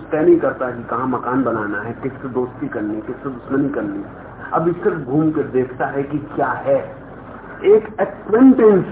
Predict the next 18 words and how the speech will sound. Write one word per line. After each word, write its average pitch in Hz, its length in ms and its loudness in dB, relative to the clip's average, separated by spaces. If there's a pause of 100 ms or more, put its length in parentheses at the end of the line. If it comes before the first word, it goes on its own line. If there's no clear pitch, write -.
(100)
भर 151 180 2
करने 139 400 0
के 127 160 0
लिए 104 360 -4 (400)
हम 151 140 0
पूरे 151 400 8
क्या - 320 -4
हैं, 104 420 -6 (460)
कहाँ 135 240 -2
क्रोध 110 420 -4
है, 101 120 -6
कहाँ 110 300 -10
प्रेम 107 320 -8
है, 104 180 -10
कहाँ 113 300 -8
घृणा 104 200 -10
है, 98 120 -10 (540)
इसका, - 240 -8